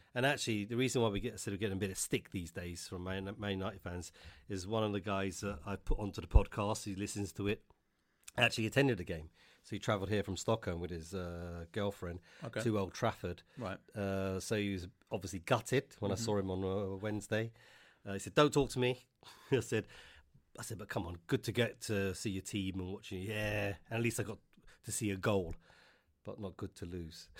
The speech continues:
Speaker 2: No, no. It's the
Speaker 1: Mm.
Speaker 2: chance you take, though.
Speaker 1: And well, this is something we should talk about as well, 'cause I asked him about how did he get the tickets and what did he pay.
Speaker 2: Yeah.
Speaker 1: And they're talking about these resellers, 'cause it's expensive, you know, as well.
Speaker 2: Yeah,
Speaker 1: So
Speaker 2: for
Speaker 1: we're
Speaker 2: people to
Speaker 1: talking
Speaker 2: travel
Speaker 1: about
Speaker 2: from the Nordics over to the games.
Speaker 1: how to get
Speaker 2: Yeah, it is,
Speaker 1: tickets
Speaker 2: yeah.
Speaker 1: out,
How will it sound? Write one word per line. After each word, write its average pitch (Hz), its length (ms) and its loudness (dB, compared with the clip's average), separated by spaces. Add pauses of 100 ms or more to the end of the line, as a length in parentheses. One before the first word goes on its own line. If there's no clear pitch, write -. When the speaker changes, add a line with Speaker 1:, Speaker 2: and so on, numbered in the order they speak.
Speaker 2:
No, 98 200 -4 (400)
no. 98 140 -14 (560)
It's 87 340 -8
the 90 60 -6
Speaker 1:
Mm. 87 80 -8
Speaker 2:
chance 92 220 -8
you 98 60 -14
take, 101 320 -10
though. - 60 -8
Speaker 1:
And 143 100 0
well, 165 80 4
this 202 160 -2
is 254 80 -2
something 123 160 0
we 104 80 -2
should 98 160 -8
talk 98 200 -4
about 85 240 -6
as 82 80 -12
well, 104 120 0
'cause - 100 -10
I 107 80 2
asked 135 240 4
him 104 60 0
about 95 360 -4
how 104 220 0
did 87 100 -6
he 90 60 -6
get 98 140 -6
the - 80 -20
tickets - 500 -4
and 90 140 -6
what 98 160 -8
did - 100 -20
he 95 80 -8
pay. 98 400 -2
Speaker 2:
Yeah. 120 200 2
Speaker 1:
And 120 140 -8
they're 95 140 -6
talking 101 220 -4
about 98 240 -2
these 95 200 -6
resellers, 98 600 -4
'cause 107 160 -10
it's 113 120 -6
expensive, 123 800 -4
you 90 140 -4
know, 82 240 -6
as 82 80 -10
well. 113 120 -2
Speaker 2:
Yeah, 90 60 -4
Speaker 1:
So 85 60 -8
Speaker 2:
for 107 80 -4
Speaker 1:
we're 117 100 0
Speaker 2:
people 156 140 -2
to 147 40 -10
Speaker 1:
talking - 40 0
Speaker 2:
travel 117 180 6
Speaker 1:
about - 40 -4
Speaker 2:
from 113 140 0
the 107 60 0
Nordics 110 460 -2
over 95 240 -6
to - 140 -8
the 95 80 -10
games. 101 340 -4 (240)
Speaker 1:
how 156 200 4
to 151 120 0
get 135 80 2
Speaker 2:
Yeah, 180 60 4
it 180 60 4 (100)
is, 156 80 6
Speaker 1:
tickets 120 260 2
Speaker 2:
yeah. 113 140 4
Speaker 1:
out, 113 120 -6